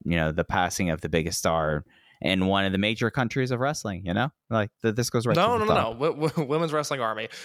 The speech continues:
Speaker 2: Okay, yeah. So the, uh, the, the Dragon Lee versus Shun Skywalker match, if you can get a Mas Lucha Plus subscrip-, subscription, which obviously I have, and I could tell you how to do it, but I'm not going to. You know, it's so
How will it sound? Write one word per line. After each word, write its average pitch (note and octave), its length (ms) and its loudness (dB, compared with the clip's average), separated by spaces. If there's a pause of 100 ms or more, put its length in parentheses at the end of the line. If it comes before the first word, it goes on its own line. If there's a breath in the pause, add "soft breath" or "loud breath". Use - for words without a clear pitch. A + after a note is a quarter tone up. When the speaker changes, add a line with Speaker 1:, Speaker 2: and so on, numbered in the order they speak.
Speaker 2:
Okay, D#3+ 280 2
yeah. D3 200 0
So E3+ 200 -2
the, D#3+ 240 -2
uh, A#2+ 200 -2 (500 loud breath)
the, E3+ 140 0
the E3+ 140 0
Dragon F#3 340 0
Lee E3 120 0
versus C#3 300 -4
Shun C#3+ 160 -4
Skywalker C3 560 0
match, B2+ 300 -2
if C3+ 160 -4
you C#3+ 100 0
can C3 200 -2
get C#3+ 180 0
a C#3 80 0
Mas B2+ 320 0
Lucha B2+ 260 -4
Plus C3 300 0
subscrip-, C3+ 640 -4
subscription, D#3 640 0
which C#3+ 220 0
obviously D3 480 0
I B2+ 160 2
have, B2 480 -2
and B2+ 260 -6
I C#3 160 2
could - 240 -8
tell F3 240 0
you D3+ 120 0
how C3+ 100 -2
to C3 100 -2
do B2+ 180 -2
it, B2 80 -8
but C3 80 0
I'm A#2+ 160 0
not B2 200 -2
going C#3 280 -2
to. A#2+ 280 -4 (180)
You C3 60 0
know, A#2+ 160 0
it's A#2+ 140 -2
so B2+ 360 -2